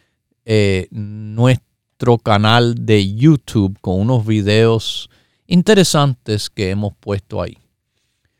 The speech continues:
En podcast, vayan a Podbean. Podbean.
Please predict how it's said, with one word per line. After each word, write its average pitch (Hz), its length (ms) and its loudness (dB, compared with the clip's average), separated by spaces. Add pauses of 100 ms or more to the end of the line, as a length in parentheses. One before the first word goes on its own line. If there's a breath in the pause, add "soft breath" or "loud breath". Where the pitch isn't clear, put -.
(440)
En 165 180 0
podcast, - 840 -2 (840)
vayan 127 380 2
a 104 80 -4
Podbean. 95 800 -6 (360)
Podbean. 113 680 -2